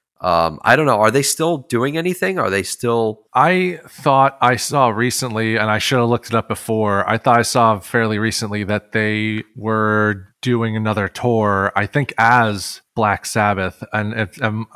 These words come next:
Speaker 2: if I'm wrong about that, then it's at least as just Ozzy. But
Speaker 1: Oh,
Speaker 2: I
Speaker 1: okay.
Speaker 2: swear I saw pretty recently that they were doing at least one or two more shows.
Speaker 1: Nice.
Speaker 2: I don't even know how that man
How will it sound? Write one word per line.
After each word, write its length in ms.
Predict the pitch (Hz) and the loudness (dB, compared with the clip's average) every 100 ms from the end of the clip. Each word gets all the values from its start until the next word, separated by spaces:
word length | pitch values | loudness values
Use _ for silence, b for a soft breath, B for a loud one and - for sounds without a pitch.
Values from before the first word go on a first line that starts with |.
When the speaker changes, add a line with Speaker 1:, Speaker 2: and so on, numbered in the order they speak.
| 120 | -8
Speaker 2:
if 120 | - | 0
I'm 120 | 131 | 2
wrong 260 | 123 135 139 | 4 4 4
about 260 | 120 113 - | 4 4 4
that, 220 | 110 104 | 2 2
then 140 | 117 107 | -2 -2
it's 180 | 98 | -4
at 100 | 113 | -6
least 340 | 104 117 110 - | -2 -2 -2 -2
as 180 | 107 - | -2 -2
just 220 | 107 - | -6 -4
Ozzy. 520 | 95 101 98 98 92 101 | 0 2 0 -4 -8 0
But 80 | 110 | 4
Speaker 1:
Oh, 60 | |
Speaker 2:
I 60 | 110 | 4
Speaker 1:
okay. 260 | 107 110 90 | 4 2 2
Speaker 2:
swear 240 | 110 110 | 0 0
I 100 | 101 | 0
saw 440 | - 104 95 92 92 b b b b | -2 -2 0 -2 -4 b b b b
pretty 180 | - 117 | -2 0
recently 420 | 113 117 107 101 | 0 0 -2 -2
that 180 | 98 104 | -4 -4
they 220 | 107 104 | -2 -2
were 380 | 101 101 98 92 - _ _ - | -2 -2 -4 -6 -10 _ _ -4
doing 220 | 127 113 | -2 0
at 80 | 107 | -2
least 240 | 120 - | -4 -4
one 240 | 101 110 107 | -4 -2 -2
or 60 | 92 | -4
two 240 | - 120 | -4 -2
more 180 | 110 87 | -2 -4
shows. 360 | - 117 104 | -2 0 2
Speaker 1:
Nice. 240 | 92 90 - | 2 0 2
Speaker 2:
I 120 | 110 143 | 2 4
don't 160 | 165 | 2
even 220 | 123 117 113 | 0 0 2
know 380 | 113 110 107 - b b b b _ | 2 4 0 -4 b b b b _
how 520 | - 123 113 113 110 98 | -4 2 4 4 2 0
that 220 | 110 101 | 0 0
man 540 | 104 104 101 101 95 | -2 -2 -2 -4 -6